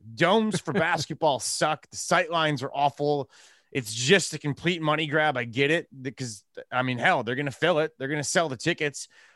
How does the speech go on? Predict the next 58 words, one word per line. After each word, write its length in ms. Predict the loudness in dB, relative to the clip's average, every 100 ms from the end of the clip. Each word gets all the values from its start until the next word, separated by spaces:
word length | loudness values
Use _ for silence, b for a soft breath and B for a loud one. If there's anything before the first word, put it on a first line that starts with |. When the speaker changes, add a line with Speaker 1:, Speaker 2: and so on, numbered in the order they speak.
| b 2
Speaker 1:
Uh, 140 | 4
this 280 | 4 2 4
year, 100 | 6
obviously, 500 | 6 4 -2 -2 -4
it's 140 | -2
gonna 140 | -4 -2
be 100 | 0
different 340 | -2 -2 -10
because 240 | -4 -4 -4
of 60 |
covid. 520 | -2 0 0 -2 -8 -18 b b b b b
Uh, 140 | 2 2
I 40 |
did 260 | 0 0 0
hear, 260 | 0 2 4
though, 240 | 4 2 0
you 60 |
know, 60 | -2
Steve 320 | -2 -4 2
Lapis 360 | 4 4 2 -2
said 220 | -2 -2
this 300 | -4 -4 -6
to 100 | -6
me 180 | -4 -4
this 220 | -6 -8
morning, 520 | -4 -4 -6 -10 -16 _ -8
who, 200 | -6 -4
you 80 |
know, 60 | -2
we 80 | -2
both 260 | -2 -2
love. 340 | -2 -2 -2 -4
We've 220 | -8 -6
worked 240 | -8 -8
with 160 | -8 -8
the 80 | -10
Sirius 420 | -8 -6 -6 -6
X 200 | -8 -6
M. 320 | -4 -4 -8 b b b b b
And 140 | -2 2
Lap 340 | 4 4 2
said, 460 | 0 2 2 2 -2
you 60 | -8
know, 60 |
he 160 | -6 -8
called 320 | 2 4 4
the 80 | -2
game 600 | -4 -2 -2 -4 -6 -8
with 220 | -8 -2
Michigan 400 | -2 -2 -6 -4
and 100 | -4
L 140 | -4
S 160 | -4 -8
U 220 | -6 -4
and 140 | -4 -8
said 240 | -6 -6
that 120 | -6 -10
the 420 | -10 -8 -10